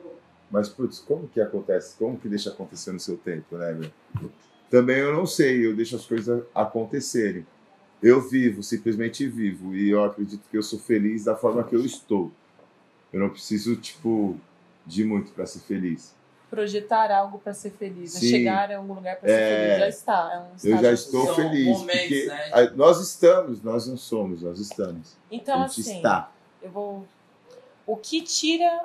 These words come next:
Speaker 2: o seu momento de felicidade? Assim, o que que você poderia anular da sua vida que é o que no momento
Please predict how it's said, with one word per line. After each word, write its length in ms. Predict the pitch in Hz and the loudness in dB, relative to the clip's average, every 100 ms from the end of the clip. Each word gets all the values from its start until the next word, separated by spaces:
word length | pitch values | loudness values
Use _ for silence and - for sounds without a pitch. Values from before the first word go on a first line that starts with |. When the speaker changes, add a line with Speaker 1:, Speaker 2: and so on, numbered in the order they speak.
| 339 | -6
Speaker 2:
o 80 | 254 | -6
seu 180 | 247 269 | -2 -2
momento 360 | 247 233 226 220 | 0 -2 -6 -10
de 120 | - | -6
felicidade? 560 | 220 196 - 185 180 | -8 -8 -10 -4 -4
Assim, 140 | 175 208 | -6 -14
o 40 | |
que 120 | - | -16
que 120 | 254 311 | -12 -10
você 280 | 262 262 262 - - | -8 -10 -12 -18 -6
poderia 400 | 240 226 226 226 | -4 -4 -2 0
anular 240 | 226 214 220 | 0 0 -2
da 100 | 247 | -4
sua 220 | 254 240 | 0 0
vida 280 | 202 208 202 | 0 -6 -8
que 260 | 214 - 208 | -8 -8 -4
é 100 | 202 | -2
o 80 | 202 | -4
que 320 | - 220 214 | -10 -12 -10
no 120 | 208 | -6
momento 540 | 220 208 208 214 - | -4 -2 -4 -6 -8